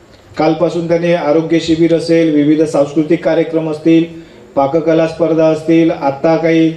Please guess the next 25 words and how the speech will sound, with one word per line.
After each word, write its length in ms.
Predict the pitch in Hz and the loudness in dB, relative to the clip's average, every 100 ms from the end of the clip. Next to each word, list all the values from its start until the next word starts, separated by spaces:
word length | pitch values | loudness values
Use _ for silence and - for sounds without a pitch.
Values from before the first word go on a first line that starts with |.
| - - - - | -8 -20 -12 -2
सांस्कृतिक 520 | 139 - 151 160 165 | -2 0 0 0 0
कार्यक्रम 380 | 151 156 165 165 | -2 -2 -2 -2
यानंतर 480 | 156 156 156 170 | -2 -2 -2 0
या 140 | 160 151 | 0 0
ठिकाणी 300 | 156 165 165 | -2 -2 -4
होणार 320 | 147 156 170 | -2 0 0
आहेत, 120 | 139 - - - - _ - - | -2 -6 -14 -20 -20 _ -20 -4
या 160 | 185 220 | -2 -2
सगळ्यातनं 600 | 196 180 214 220 185 139 - - - - - - - 190 | -2 0 -2 -2 -2 -2 -4 -12 -20 -20 -20 -20 -8 -4
ही 80 | |
सगळी 320 | 190 185 185 226 | -2 0 2 0
स्त्री 360 | - 190 214 | -2 0 0
शक्ती 400 | 208 202 - 226 | 2 -2 0 0
या 160 | 214 202 | 2 0
गावातली 480 | 185 175 277 - 214 | 0 0 0 -2 -4
एकत्र 400 | 180 214 220 214 | -2 -2 0 -2
करावी 420 | 185 156 139 127 147 - - - - - | 0 0 0 -2 -8 -14 -20 -20 -20 -10
आणि 320 | 147 180 196 | -2 0 2
या 380 | 180 202 214 214 - - - - - - | 0 0 0 -4 -10 -18 -20 -20 -20 -12
शक्तीला 580 | - 180 - 214 214 214 | -4 -4 -2 0 2 2
एक 160 | 220 | 0
चांगली 300 | 196 170 196 | -2 -2 -2
दिशा 380 | 202 175 170 220 | -2 -2 0 0
द्यावी. 280 | 196 156 131 - - - - - - - - - - - - - 165 | 0 -2 -4 -10 -16 -20 -20 -20 -20 -20 -20 -20 -20 -20 -20 -10 -4
कारण 300 | 180 214 | 0 0